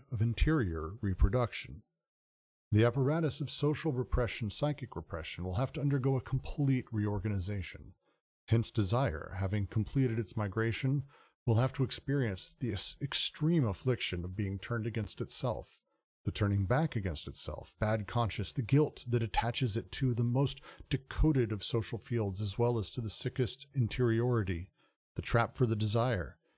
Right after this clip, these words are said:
its ugly growth. So long as the history of desire does not experience this outcome, Oedipus haunts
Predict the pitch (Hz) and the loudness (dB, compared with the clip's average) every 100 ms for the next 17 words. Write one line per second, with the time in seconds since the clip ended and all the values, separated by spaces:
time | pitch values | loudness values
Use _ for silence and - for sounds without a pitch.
0 | _ 143 - - 123 104 95 - - 107 | _ -2 -2 0 0 0 -2 -2 -4 -4
1 | 80 - - - - - _ _ _ _ | 0 0 2 0 -2 -6 _ _ _ _
2 | _ _ _ - - 131 160 156 160 160 | _ _ _ -10 0 2 4 4 4 4
3 | 139 127 123 113 127 - 139 113 117 110 | 4 4 4 4 2 4 2 4 2 4
4 | 117 98 85 90 101 107 101 - - 135 | 2 2 0 0 2 0 -2 -6 -2 0
5 | 104 76 - 82 101 107 - 80 - - | 0 -2 -4 -2 0 -2 -6 -12 -12 -16
6 | - _ 117 127 - 120 - 139 117 90 | -20 _ 0 6 6 8 6 4 2 -2